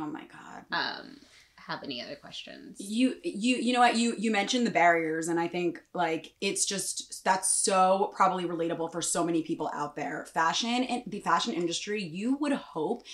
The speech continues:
Speaker 1: since fashion is something that connects everyone and it's so expressive of, like, who we are as people, you would hope that this industry specifically would be so inclusive, but instead,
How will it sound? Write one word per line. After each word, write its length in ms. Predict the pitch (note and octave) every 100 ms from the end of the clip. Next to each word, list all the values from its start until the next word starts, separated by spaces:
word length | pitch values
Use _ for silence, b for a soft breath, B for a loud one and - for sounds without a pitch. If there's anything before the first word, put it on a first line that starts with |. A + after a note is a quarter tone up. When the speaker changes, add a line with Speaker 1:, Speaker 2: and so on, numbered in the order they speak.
| B B
Speaker 1:
since 300 | - G#3 -
fashion 320 | E3 E3+ A3+
is 120 | G#3+
something 300 | F#3+ F3 F3
that 180 | F3 C#3+
connects 640 | - D#3+ D#3+ - - - -
everyone 640 | F3 D#3+ E3+ G3 A3+ A#3+
and 160 | B3+ F#3
it's 160 | - -
so 140 | F#3+
expressive 640 | F#3+ - - E3 D#3+ G#3+
of, 140 | A3+ F#3+
like, 180 | F3 -
who 80 | F#3
we 160 | F#3 F#3+
are 180 | E3+ E3
as 140 | D#3+
people, 480 | - E3+ A3 B3 C#4+ B B B
you 160 | G3 C4
would 100 | F4
hope 240 | G3+ G3+
that 240 | F#3+ E3+
this 220 | D3+ F3+ -
industry 460 | F3 E3+ - D#3+
specifically 720 | D#3+ - C#3+ C#3+ F3 F3 B3 G#3+
would 160 | E3+
be 100 | E3
so 320 | D#3+ - F3+
inclusive, 540 | G3 E3 C#3+ C#3+ D3+ D3+
but 100 | F#3
instead, 800 | E3+ D#3+ - F#3 G3+ E3 D#3+